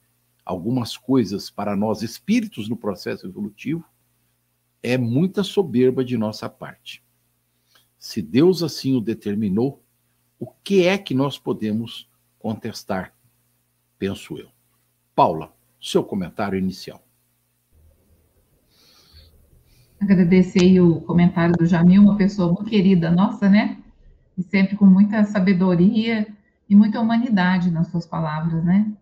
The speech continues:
Speaker 2: E esse primeiro, é, esse primeiro parágrafo realmente ele chama a atenção, e eu fiquei pensando, é, nas palavras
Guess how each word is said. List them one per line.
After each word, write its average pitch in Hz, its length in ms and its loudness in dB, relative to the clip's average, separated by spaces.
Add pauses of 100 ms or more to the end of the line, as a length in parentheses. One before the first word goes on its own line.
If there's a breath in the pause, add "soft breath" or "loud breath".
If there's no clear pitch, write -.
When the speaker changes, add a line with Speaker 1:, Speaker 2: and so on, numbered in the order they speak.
(760)
Speaker 2:
E 180 720 0 (100)
esse 208 300 0
primeiro, 196 540 6 (360)
é, 156 520 -4
esse - 120 -16
primeiro 214 380 0
parágrafo 185 480 -2
realmente 190 480 2
ele 208 100 0
chama 202 360 4
a 175 40 4
atenção, 175 640 -2 (560)
e 196 120 2
eu 208 120 4
fiquei 220 360 -6
pensando, 180 920 0 (500)
é, 180 160 4
nas 202 280 6
palavras 165 760 -2